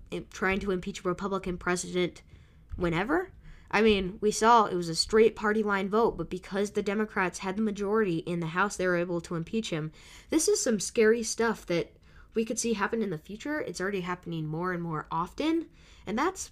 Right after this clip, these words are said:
that's really scary to our democracy in the future. Imagine if the Senate was flipped and both the House and the Senate were Democrats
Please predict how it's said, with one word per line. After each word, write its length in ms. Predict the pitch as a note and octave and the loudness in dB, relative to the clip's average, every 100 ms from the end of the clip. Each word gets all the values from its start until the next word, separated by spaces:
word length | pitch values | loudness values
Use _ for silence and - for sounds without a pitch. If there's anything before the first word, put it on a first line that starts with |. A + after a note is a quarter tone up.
| - | -4
that's 260 | B3 E4+ - | -2 -2 0
really 200 | E4+ A3+ | 0 0
scary 420 | - A3 G#3+ G#3 | -2 2 4 2
to 120 | G#3 | 0
our 100 | F#3 | -4
democracy 680 | E3+ E3+ E3+ F3 - E3+ D#3+ | -2 -4 -4 -8 -6 -6 -4
in 140 | F3 D#3+ | -6 -8
the 60 | |
future. 500 | D#3 G3+ - - A3 - - - - | -8 -10 -6 -8 -8 -16 -20 -14 -4
Imagine 460 | G#3 A#3+ C#4 C4+ | 0 0 -2 -4
if 140 | B3+ A#3 | -6 -4
the 120 | F3 | -6
Senate 340 | - G3+ G3 | -2 -2 -2
was 140 | F3 E3 | -4 -6
flipped 320 | - F#3 - | -4 -4 -4
and 360 | - E3 D#3+ - | -6 -4 -6 -8
both 280 | F#3 F#3+ F#3+ | -4 -4 -4
the 80 | F#3 | -6
House 380 | F3 G3 F#3+ - | -2 -2 -2 -6
and 180 | F#3 G3+ | -4 -4
the 40 | |
Senate 360 | F3+ F#3 F3+ D#3 | -4 -2 -2 -2
were 100 | F3 | -2
Democrats 680 | F3+ G3+ F3+ F3 E3 - | 0 -2 -2 -4 -4 -8